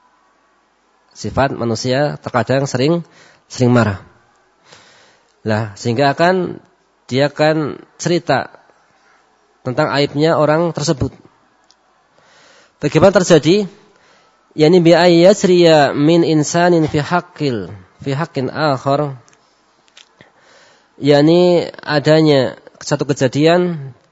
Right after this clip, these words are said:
dari rekannya atau manusia di dalam hak yang lainnya. Nah, sababun, yang ini s-,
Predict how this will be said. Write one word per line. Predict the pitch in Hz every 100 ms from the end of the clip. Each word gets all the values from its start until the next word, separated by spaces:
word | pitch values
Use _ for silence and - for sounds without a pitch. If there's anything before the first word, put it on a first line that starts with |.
| _ _ _
dari | 135 147
rekannya | 143 139 - 180 165 135 107
atau | - 123 147
manusia | 151 139 170 135 78 - _ _ _ _ _ _ _ _ _ _ _ _ _ -
di |
dalam | 123 135 131
hak | 117 180 -
yang | - 185
lainnya. | 180 180 175 131 - - _ _ _ _ _ _ _ _ _ _ _ _ _ _ _ _ _
Nah, | 127 113 101 87
sababun, | - 151 127 113 123 101 -
yang | 120 123
ini | 135 143
s-, | -